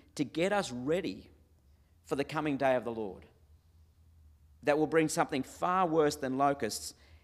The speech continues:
and something for all sinners. You see, in, in Luke thirteen that we were, uh, chatting about before, Jesus wanted the people of he-, of his day to properly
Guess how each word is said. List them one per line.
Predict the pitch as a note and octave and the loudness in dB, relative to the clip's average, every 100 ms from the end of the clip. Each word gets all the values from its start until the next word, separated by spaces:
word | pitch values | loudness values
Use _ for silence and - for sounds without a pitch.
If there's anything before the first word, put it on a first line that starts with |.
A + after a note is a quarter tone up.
| - - _ _ - - | -20 -20 _ _ -20 -8
and | A#2 B2+ | -6 -2
something | D3 C3+ C3+ A#2+ | 0 0 -2 -6
for | C3 | -4
all | - C3+ | -2 -2
sinners. | - C3 A2+ - - - - - _ - _ _ _ - | -4 -6 -8 -10 -16 -18 -20 -20 _ -20 _ _ _ -12
You | D3+ | -4
see, | D#3+ C#3 | 0 2
in, | B2+ | 2
in | D3+ D3 | 0 2
Luke | D#3+ D#3 | 2 -2
thirteen | - C#3+ C3+ C3+ A#2 A#2 | 2 4 6 4 2 0
that | - | -2
we | A#2 | 0
were, | A2+ G#2 B2 | 2 0 -4
uh, | A2+ - | -10 -10
chatting | - C3 | -4 -2
about | A#2 A2+ | 0 0
before, | A2 C3+ B2 | 0 2 2
Jesus | A2 D#3 C#3 A#2 | 4 2 0 0
wanted | C3+ B2+ | 0 0
the | A#2+ | 0
people | C#3+ B2+ | 0 0
of | A#2 | 0
he-, | D3 D3 | 0 0
of | C#3 A#2+ | 0 -2
his | F3 F3+ | -4 0
day | A2+ G2 G2+ G#2+ - - - | 0 0 -4 -12 -18 -20 -4
to | D3+ | -4
properly | - - F#3 F#3+ F#3 F#3 | -4 -2 2 4 4 2